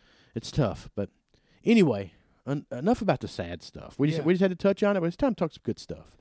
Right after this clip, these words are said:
Speaker 2: Yeah.
Speaker 1: Speaking of good stuff, we had some of the best stuff in town tonight.
Speaker 2: Oh!
Speaker 1: Tell our friends what you brought for supper tonight, McKinley Holland.
Speaker 2: So I went, w-, Brian and I are pitching in the best we can, and we decided that we are going to,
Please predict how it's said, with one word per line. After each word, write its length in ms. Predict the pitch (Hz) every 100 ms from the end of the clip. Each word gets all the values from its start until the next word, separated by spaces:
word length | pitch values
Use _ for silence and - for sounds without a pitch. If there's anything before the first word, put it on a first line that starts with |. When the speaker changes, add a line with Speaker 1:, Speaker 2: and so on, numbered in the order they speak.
| _
Speaker 2:
Yeah. 160 | 190 -
Speaker 1:
Speaking 280 | - 311
of 60 | 220
good 120 | 135
stuff, 260 | - 87 -
we 60 |
had 80 | 113
some 120 | -
of 40 | 123
the 60 |
best 160 | 107 104
stuff 200 | 107 -
in 60 | 82
town 200 | 98 87
tonight. 260 | 82 82 143
Speaker 2:
Oh! 320 | 320 311 254 - _ _ _ _ _
Speaker 1:
Tell 200 | 247 320
our 140 | 262
friends 480 | 156 185 240 190 123
what 180 | 123 -
you 120 | 226
brought 320 | 202 143 180 -
for 100 | 104
supper 400 | - 147 151 101
tonight, 260 | 92 87
McKinley 360 | 95 - 95 82
Holland. 340 | 87 90 113 -
Speaker 2:
So 540 | - 165 165 165 165 -
I 100 | 165
went, 340 | 170 170 175 - -
w-, 220 | - 151 -
Brian 300 | 147 156 170
and 100 | 151
I 240 | 147 175 - -
are 220 | 117 117 - _
pitching 300 | - 147 -
in 100 | 143 151
the 40 |
best 260 | 131 143 -
we 80 |
can, 400 | 185 147 139 165 - _
and 320 | 127 123 127
we 220 | 123 135
decided 560 | 131 123 - 135 135 139
that 140 | 127 113
we 220 | 123 131
are 100 | 131
going 400 | 117 127 127 123
to, 360 | - 135 131 127